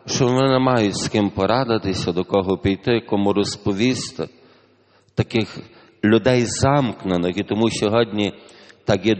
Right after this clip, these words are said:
дуже популярна депресія. Депресія, депресія без кінця і краю. Чому? Людина не має кому довіритися. Людина не має перед ким відкрити серце.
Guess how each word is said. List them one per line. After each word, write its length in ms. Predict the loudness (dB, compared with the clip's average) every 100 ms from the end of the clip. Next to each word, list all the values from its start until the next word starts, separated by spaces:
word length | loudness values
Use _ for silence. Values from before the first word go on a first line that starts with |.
| 0
дуже 320 | 2 2 0
популярна 640 | -2 -4 0 0 0 0 -2
депресія. 840 | -2 -2 -2 -2 -2 -8 -8 -10 -10 _ _ _ _ _ _ _ _ _ -2
Депресія, 840 | 2 2 2 0 0 -2 -2 0
депресія 680 | 0 -2 -2 -2 -2 -2 -2
без 220 | -2 -4
кінця 400 | -4 -4 -2 0
і 120 | -2
краю. 500 | -4 -4 -2 -2 -6 -12 -20 -20 _ _ _
Чому? 440 | -4 -2 0 -2 -6 -18 _ _ _ -20 _ _ _ _ _ -4
Людина 580 | 2 2 2 0 0 0
не 100 | 0
має 380 | 0 0 0 -2
кому 360 | -4 -4 -4
довіритися. 1000 | -2 -4 -4 -4 -4 -8 -10 -10 -10 -10 -14 -20 _ _ _ _ _ _ _ _ -20 -20 -2
Людина 400 | 2 4 4 2
не 80 | 2
має 320 | 2 2 0
перед 340 | 0 -2 -2
ким 260 | -4 -4 -2
відкрити 480 | -2 -2 -4 -2 -6
серце. 680 | -6 -6 -6 -8 -12 -12